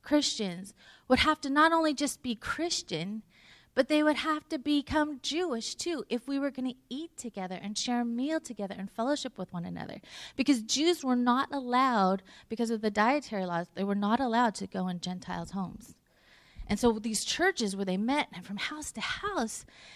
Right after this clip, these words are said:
it's like, well, we're having these, these churches in people's homes, but here's the dilemma. We have Jewish Christians who have these dietary pur-, purity laws,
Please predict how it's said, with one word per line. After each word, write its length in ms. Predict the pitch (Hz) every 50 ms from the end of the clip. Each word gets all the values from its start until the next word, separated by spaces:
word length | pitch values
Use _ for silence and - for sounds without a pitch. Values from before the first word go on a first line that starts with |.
| - - -
it's 80 | 240
like, 140 | 233 220 -
well, 160 | - 185 214 196
we're 140 | 202 196
having 440 | 175 - - 202 240 320 370 359 359 349
these, 240 | 359 339 330 - - _
these 220 | 339 339 339 -
churches 540 | - - - 226 208 202 - 220 233 233 247
in 100 | 226 208
people's 400 | - - 220 - - 294 285 -
homes, 680 | - - - 247 294 302 262 208 202 208 220 220 - - - - - - - - -
but 120 | 262 226
here's 260 | - 302 320 339 320
the 140 | - 311 311
dilemma. 540 | 254 285 277 277 294 320 330 269 202 190 196 - - - - - -
We 120 | 302 294
have 360 | 262 294 320 302 302 294 285 - - - _ _ _ _ _
Jewish 480 | - 262 302 320 330 381 403 381 - -
Christians 560 | - - 370 370 359 - - 294 269 262 262
who 80 | 277
have 160 | 269 269 262 247
these 180 | 254 240 233
dietary 640 | 226 247 262 294 320 330 - - 330 302 302 302 294
pur-, 400 | - - 311 320 330 339 339 - - -
purity 380 | - 320 320 339 339 330 302 269
laws, 720 | 247 254 302 330 262 185 180 190 220 262 247 - -